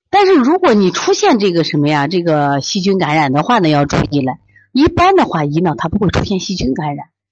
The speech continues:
那你最近刚好看到是啥？还有一个情况，就是你这个孩子在打针之前有没有，为啥我们说，你为啥，你，你，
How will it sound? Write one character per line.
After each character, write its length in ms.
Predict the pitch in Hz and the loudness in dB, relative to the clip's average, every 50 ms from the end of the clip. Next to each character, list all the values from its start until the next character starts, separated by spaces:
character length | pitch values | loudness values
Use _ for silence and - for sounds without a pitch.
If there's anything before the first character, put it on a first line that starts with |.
| _ _ _ _ _ _ | _ _ _ _ _ _
那 120 | - 302 | 0 2
你 160 | 339 320 269 | 4 4 2
最 180 | 208 - 311 320 | 2 2 0 2
近 140 | 320 320 - | 2 2 0
刚 140 | - 302 277 | 0 -2 -2
好 100 | 240 175 | -2 -2
看 180 | - - 233 | -2 -2 0
到 100 | 240 208 | 0 0
是 100 | 185 175 | 0 -2
啥？ 180 | 165 151 139 - - - - - - | -4 -4 -6 -6 -10 -18 -18 -10 -2
还 140 | - 330 | 0 2
有 80 | 349 269 | 2 2
一 100 | 220 220 | 2 2
个 80 | 214 214 | 0 -2
情 240 | - - - 160 | -2 -2 -4 -2
况， 180 | 165 - 190 170 | -2 -2 -2 -2
就 120 | - - | -2 -4
是 80 | 208 240 | -2 0
你 120 | 208 170 | 0 -2
这 80 | 147 - | -2 -2
个 80 | - 226 | -6 -6
孩 220 | - - 170 165 | -6 -6 -6 -6
子 300 | 170 - 214 175 151 - _ - - - - _ _ _ | -6 -2 -2 -4 -4 -4 _ -18 -20 -20 -20 _ _ _
在 160 | - 320 - | -2 -2 -2
打 220 | - - - - | -2 -4 -6 -4
针 200 | 165 247 285 285 | -2 0 0 0
之 120 | 277 294 294 | 2 0 -2
前 200 | - - 226 233 | -2 -2 -2 0
有 100 | 196 147 | 0 0
没 120 | 156 185 | 0 -2
有， 40 | - | 0
为 140 | 233 277 311 | 0 0 0
啥 160 | 247 214 185 | 0 0 -2
我 60 | 170 | -2
们 140 | 160 170 - | -2 -2 -4
说， 240 | - - 202 196 - _ _ _ _ _ _ _ _ _ _ _ _ _ _ _ _ _ _ _ 294 311 285 | -2 -2 -2 -4 -4 _ _ _ _ _ _ _ _ _ _ _ _ _ _ _ _ _ _ _ -8 -4 -2
你 100 | 285 311 | -2 -2
为 240 | 240 277 349 330 | 2 2 2 2
啥， 120 | 226 214 202 | 4 2 0
你， 300 | 190 208 208 254 269 285 - | 0 0 0 -2 -2 -2 -2
你， 100 | - 262 | -2 0